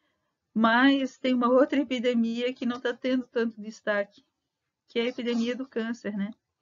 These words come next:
A epidemia do câncer em, entre dois mil e dezoito e dois mil e vinte matou seiscentas e noventa e dois mil quinhentas e vinte e uma pessoas no Brasil, mais do que a epidemia do covid. Mas a gente não vê relatórios diários, a gente não vê a mídia falando disso, né?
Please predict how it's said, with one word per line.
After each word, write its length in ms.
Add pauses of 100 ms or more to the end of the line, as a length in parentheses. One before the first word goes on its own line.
(720)
A 80
epidemia 500
do 120
câncer 540
em, 560
entre 280
dois 220
mil 140
e 40
dezoito 440
e 40
dois 200
mil 180
e 40
vinte 420
matou 460
seiscentas 680
e 60
noventa 400
e 40
dois 360
mil 300
quinhentas 280
e 80
vinte 240
e 40
uma 140
pessoas 460
no 80
Brasil, 460 (100)
mais 300
do 100
que 80
a 40
epidemia 440
do 60
covid. 420 (800)
Mas 100
a 80
gente 200
não 100
vê 140
relatórios 640
diários, 760
a 80
gente 240
não 160
vê 120
a 60
mídia 420
falando 440
disso, 500
né? 140